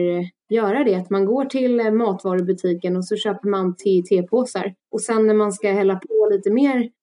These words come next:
vatten, då, då, då har man liksom brunt färgat vatten i sin kopp andra gången som inte smakar någonting. Och då blir det ju väldigt uppenbart när man plötsligt har att göra med ett riktigt te, att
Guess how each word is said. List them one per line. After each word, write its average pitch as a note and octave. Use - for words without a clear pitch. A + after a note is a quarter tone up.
vatten, F#3
då, F#3
då, G3+
då G3
har A3+
man G#3+
liksom F#3+
brunt G#3
färgat G3
vatten C#4
i C4+
sin A3+
kopp F3
andra F#3
gången F3+
som G3+
inte G#3+
smakar -
någonting. -
Och G#3
då C#4
blir G#3
det F#3+
ju F#3
väldigt G3+
uppenbart F#3
när F#3+
man F3+
plötsligt F#3
har F#3+
att G3
göra F#3+
med F#3+
ett F#3
riktigt C#4+
te, -
att G3